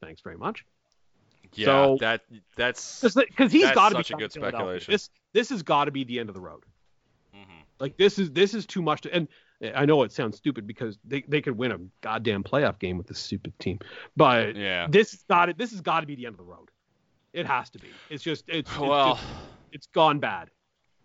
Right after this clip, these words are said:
Speaker 2: It, it depends. It, 'cause, I mean, it, it, if they end up winning, let's say they make the playoffs because they're in this stupid division, and then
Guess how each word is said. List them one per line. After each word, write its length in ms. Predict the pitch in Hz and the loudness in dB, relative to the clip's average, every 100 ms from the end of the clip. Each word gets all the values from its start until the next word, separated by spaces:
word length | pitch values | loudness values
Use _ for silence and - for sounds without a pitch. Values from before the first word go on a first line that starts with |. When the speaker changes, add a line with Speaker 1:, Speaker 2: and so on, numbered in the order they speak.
| _ - | _ 2
Speaker 2:
It, 300 | 139 - - | 2 2 2
it 200 | 160 170 | 2 4
depends. 600 | 185 - 139 117 98 - 123 | 0 0 2 2 0 -8 -2
It, 280 | 123 120 117 | -2 -2 -6
'cause, 160 | 135 | -2
I 80 | 139 | 0
mean, 280 | 135 127 117 | 0 -2 -2
it, 160 | 123 - | -2 0
it, 160 | 131 127 | 0 2
if 240 | 131 - | 2 4
they 500 | 151 170 185 175 160 _ - | 6 8 6 2 -2 _ -2
end 220 | 143 147 | 0 6
up 200 | 143 - | 4 4
winning, 500 | 104 139 131 113 110 | -2 2 2 0 0
let's 200 | 117 - | -2 2
say 100 | 160 | 2
they 120 | 147 | 2
make 200 | 131 127 | 0 -4
the 80 | - | -6
playoffs 480 | - 110 104 98 - | -2 2 2 0 -4
because 220 | 101 95 | -14 -10
they're 180 | 101 98 | -8 -8
in 100 | 95 | -8
this 140 | 92 | -12
stupid 320 | - 107 - | -12 -14 -12
division, 480 | 92 92 90 90 87 | -10 -8 -8 -8 -12
and 240 | - 95 98 | -8 -6 -4
then 320 | 95 92 | -4 -6